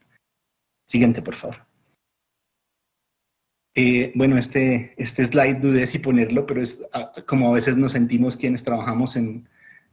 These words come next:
en, en, cuando no trabajamos en carros eléctricos.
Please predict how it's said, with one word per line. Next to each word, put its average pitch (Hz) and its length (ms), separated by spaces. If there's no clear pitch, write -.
en, 120 560
en, 120 300
cuando 131 260
no 127 80
trabajamos 135 420
en 127 80
carros 127 280
eléctricos. - 720